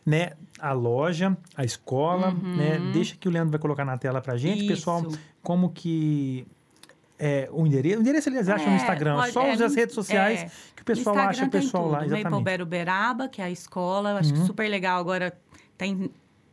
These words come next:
Speaker 2: é, é, finalizando o ano, né?
Speaker 1: Uhum.
Speaker 2: Às vezes uma proposta, a pessoa co-, conhecer lá, trocar uma ideia, conhecer o nosso espaço
Speaker 1: Maravilha, isso
Speaker 2: pro ano
Speaker 1: aí.
Speaker 2: que vem aí, pras
Speaker 1: Uhum.
Speaker 2: crianças. É, Track and Field Uberaba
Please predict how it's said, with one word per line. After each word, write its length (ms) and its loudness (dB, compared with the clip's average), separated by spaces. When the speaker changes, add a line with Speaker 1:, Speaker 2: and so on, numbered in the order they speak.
Speaker 2:
é, 680 -4
é, 20 -6
finalizando 600 -4
o 120 -6
ano, 280 0
né? 300 -2
Speaker 1:
Uhum. 220 2
Speaker 2:
Às 100 0
vezes 160 0
uma 140 -2
proposta, 600 -4
a 20 -10
pessoa 280 -6
co-, 240 -6
conhecer 400 -4
lá, 140 0
trocar 280 -8
uma 120 -4
ideia, 220 -4
conhecer 280 -6
o 40 -2
nosso 240 -4
espaço 540 -2
Speaker 1:
Maravilha, 580 0
isso 160 -6
Speaker 2:
pro 100 0
ano 120 2
Speaker 1:
aí. 60 -2
Speaker 2:
que 100 -2
vem 460 -4
aí, 140 -2
pras 180 -2
Speaker 1:
Uhum. 60 -4
Speaker 2:
crianças. 680 -6
É, 720 -2
Track 240 -2
and 40 -4
Field 260 -6
Uberaba 600 -2